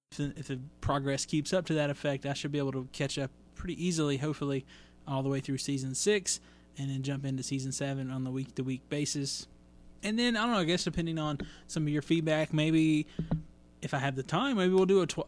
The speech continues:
a twice-a-week show and have a episode about a new episode and an episode about an older episode or something.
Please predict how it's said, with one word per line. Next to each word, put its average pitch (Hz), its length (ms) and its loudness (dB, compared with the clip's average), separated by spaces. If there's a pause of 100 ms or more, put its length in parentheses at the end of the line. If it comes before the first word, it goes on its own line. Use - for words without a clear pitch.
a 147 60 -4
twice-a-week 170 560 2
show 143 300 2
and 147 100 0
have 147 400 0
a 135 360 -2
episode 151 400 0
about 139 300 4
a 135 80 0
new 202 220 4
episode 208 560 4
and 185 180 2
an 185 80 2
episode 170 320 2
about 156 380 2
an 156 160 0
older 151 260 2
episode 131 480 -4
or 127 80 -6
something. 131 380 -6